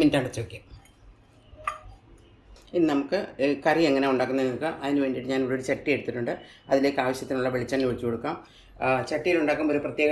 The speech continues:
ടേസ്റ്റ്. അതുപോലെ തന്നെ വെളിച്ചെണ്ണ ഒഴിക്കുമ്പോൾ വെളിച്ചെണ്ണയിൽ ഉണ്ടാക്കുന്നതിനും നല്ല നാടൻ ടേസ്റ്റ് ആയിരിക്കും. വെളിച്ചെണ്ണ ഉണ്ടെങ്കിൽ വെളിച്ചെണ്ണ തന്നെ ഉപയോഗിക്കാൻ നോക്കണം. എണ്ണ ഒന്ന് ചൂടാകട്ടെ. അതിലേക്ക് ആവശ്യത്തിനുള്ള കടുക് ഇട്ട് കൊടുക്കാം.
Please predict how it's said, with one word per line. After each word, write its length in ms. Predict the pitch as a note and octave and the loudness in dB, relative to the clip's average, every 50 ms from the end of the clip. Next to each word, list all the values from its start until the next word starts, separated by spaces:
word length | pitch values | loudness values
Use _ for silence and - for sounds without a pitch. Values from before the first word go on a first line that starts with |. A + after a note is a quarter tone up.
| D3+ D3 | 2 0
ടേസ്റ്റ്. 260 | B2+ C3 B2+ - E3 D3 | -2 -2 -2 -2 -2 -2
അതുപോലെ 200 | B2+ C3+ D3 C#3+ C#3+ | 2 2 2 4 4
തന്നെ 140 | C3+ C#3 C#3+ D3 | 2 2 2 2
വെളിച്ചെണ്ണ 360 | C#3 C3+ C#3 D3+ D3+ D#3 D3 | 2 2 0 0 0 0 0
ഒഴിക്കുമ്പോൾ 320 | C3 A#2 - C3 C3 C3 C3 C3+ | -2 -4 -2 -2 -2 -2 -2 -2
വെളിച്ചെണ്ണയിൽ 440 | B2+ - C#3 C#3+ C#3 C#3+ C#3 C#3+ D3 - - - - - - - | -4 -4 -4 -4 -2 -2 -4 -6 -8 -12 -16 -20 -20 -18 -4 0
ഉണ്ടാക്കുന്നതിനും 560 | C3+ C3+ B2 A#2+ B2 B2+ B2+ B2+ C#3+ E3 F#3 - - - - - - - _ - C#3 | 0 0 0 0 -2 -2 -2 -2 -2 -2 -4 -6 -10 -16 -20 -20 -20 -20 _ -4 -2
നല്ല 160 | C3 C3 C#3 C#3+ C#3 B2+ | 0 0 0 0 -2 -2
നാടൻ 260 | A#2+ B2 B2 C3+ C3 B2+ B2+ | -2 -2 -2 -4 -4 -4 -6
ടേസ്റ്റ് 260 | A2+ G#2+ - - B2+ A2 | -6 -8 -8 -8 -10 -10
ആയിരിക്കും. 300 | - - - C3 D3 - - - _ - - - | -10 -10 -12 -12 -12 -12 -12 -16 _ -20 -10 -8
വെളിച്ചെണ്ണ 360 | C#3 A#2+ - C#3 C#3 C#3 C3 A#2+ | -8 -6 -4 -2 -2 -2 -2 -2
ഉണ്ടെങ്കിൽ 200 | B2 C3 D#3 D#3+ C3+ | -4 -4 -4 -4 -4
വെളിച്ചെണ്ണ 240 | A2+ - B2+ B2+ B2 B2 | -4 -6 -6 -6 -6 -4
തന്നെ 140 | A#2+ B2 A#2+ A2 | -4 -4 -6 -6
ഉപയോഗിക്കാൻ 320 | A#2 A#2+ - - A#2+ A#2 A2 G#2+ | -6 -8 -8 -8 -10 -10 -10 -10
നോക്കണം. 280 | A2 - A#2+ C#3+ G3 - - _ _ _ _ _ _ - _ - _ _ _ _ - - - - - - - - - - - - - - - _ - _ _ _ - - - - - - - - B2+ C3 | -10 -12 -14 -14 -14 -16 -18 _ _ _ _ _ _ -20 _ -20 _ _ _ _ -20 -20 -20 -20 -20 -20 -20 -20 -20 -20 -20 -20 -20 -20 -20 _ -20 _ _ _ -20 -20 -20 -20 -20 -20 -20 -12 -8 -4
എണ്ണ 180 | B2+ B2+ B2+ B2 | -4 -2 -2 0
ഒന്ന് 140 | A#2+ A#2+ A#2 - | -2 -2 -2 -4
ചൂടാകട്ടെ. 460 | C3 A#2+ A#2 A#2+ A2+ G#2+ - - A#2+ - - - - - - - - - - - - - - - - - - _ _ _ - - - - - - - - - - - - - - - - - - - | -6 -4 -4 -4 -4 -4 -6 -8 -10 -10 -10 -14 -20 -20 -20 -20 -20 -20 -20 -20 -20 -20 -20 -20 -20 -20 -20 _ _ _ -20 -20 -20 -20 -20 -20 -20 -20 -20 -20 -20 -20 -20 -20 -20 -20 -20 -20 -8
അതിലേക്ക് 320 | - C#3 C#3 C3 - D3+ C#3+ B2 | 0 0 0 2 2 0 -2 -2
ആവശ്യത്തിനുള്ള 440 | B2+ B2+ - B2 B2 C3 C3 C3 B2 - | -4 -6 -6 -6 -4 -4 -4 -2 -2 -4
കടുക് 220 | C3 B2+ B2 A#2+ | -4 -2 -2 -2
ഇട്ട് 100 | A#2+ - A#2+ A#2+ | -2 -4 -6 -6
കൊടുക്കാം. 280 | A#2+ - - - F2+ | -6 -6 -8 -10 -10